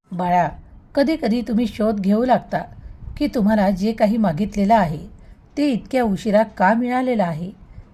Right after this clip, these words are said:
तर त्याचा शोध घेणे थांबवा, कारण देवाची मदत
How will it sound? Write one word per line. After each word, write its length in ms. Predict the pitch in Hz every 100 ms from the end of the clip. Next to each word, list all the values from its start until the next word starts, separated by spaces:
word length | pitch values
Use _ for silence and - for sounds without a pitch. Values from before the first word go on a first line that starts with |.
| -
तर 280 | 220 214 160 - - - -
त्याचा 300 | 196 - 196
शोध 280 | 202 226 240 -
घेणे 240 | 202 196 214
थांबवा, 460 | 175 170 165 156 170 - - - - -
कारण 280 | 180 190 208
देवाची 480 | 180 175 190 196 226
मदत 380 | 262 294 196